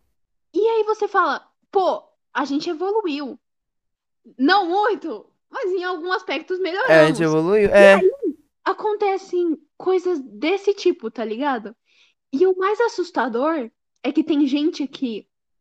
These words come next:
Speaker 1: que tá indo pra imprensa.
Speaker 2: Uhum.
Speaker 1: Tipo, tudo isso. Dá pra ver que tá aumentando. E aí você pensa assim, "É possível que tenha de novo."
Speaker 2: Uhum.
Speaker 1: Ah, não é, não, não tem como. Nunca mais
Speaker 2: Mano,
Speaker 1: acontece.
Speaker 2: eu acho que foi na
Speaker 1: Mas,
Speaker 2: Jovem
Speaker 1: mano
Speaker 2: Pan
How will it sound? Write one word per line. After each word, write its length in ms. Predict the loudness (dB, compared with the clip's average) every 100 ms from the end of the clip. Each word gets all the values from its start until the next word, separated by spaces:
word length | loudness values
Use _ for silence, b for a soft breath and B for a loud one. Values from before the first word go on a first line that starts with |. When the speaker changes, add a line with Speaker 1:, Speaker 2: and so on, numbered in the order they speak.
| _ _ _ _ _ _
Speaker 1:
que 100 | -4
tá 140 | 2 2
indo 180 | 2 0
pra 160 | 0
imprensa. 600 | 0 0 -2 -6 -12 -18 _ -8
Speaker 2:
Uhum. 340 | -4 -2 -2 -2
Speaker 1:
Tipo, 120 | -2
tudo 360 | 2 0 0 -4
isso. 400 | -8 -10 -14 -16 _ _ _ _
Dá 180 | -2 -2
pra 220 | 0 -4
ver 180 | -2 -4
que 80 | -2
tá 100 | -2
aumentando. 680 | 0 -2 -2 -4 -4 -6 -6
E 120 | -4
aí 140 | -2 -2
você 240 | -2 -6
pensa 240 | -6 -4 -4
assim, 340 | -4 -4 -6 _ -4
"É 80 |
possível 640 | -2 -4 -8 -10 -6 0 0
que 120 | 0
tenha 360 | -4 -4 -4 -6
de 140 | -6 -6
novo." 440 | -6 -6 -8 -14 _ _ -6
Speaker 2:
Uhum. 420 | -4 -2 -6 -8 _ _ _ -2
Speaker 1:
Ah, 220 | 0 0
não 280 | -4 -8 -8
é, 260 | -8 -8
não, 400 | -8 -10 -12 -14
não 240 | -12 -12 -10
tem 320 | -8 -8 -8
como. 520 | -8 -8 -8 -14 -16 -20 -6
Nunca 300 | -4 -2 2
mais 200 | 6 8
Speaker 2:
Mano, 120 | 6
Speaker 1:
acontece. 340 | 2 -2 -4 4
Speaker 2:
eu 160 | 8 8
acho 180 | 6 2
que 60 |
foi 80 | 2
na 100 | 4
Speaker 1:
Mas, 80 | 10
Speaker 2:
Jovem 360 | 10 10 4
Speaker 1:
mano 60 | 2
Speaker 2:
Pan 420 | 4 6 6 2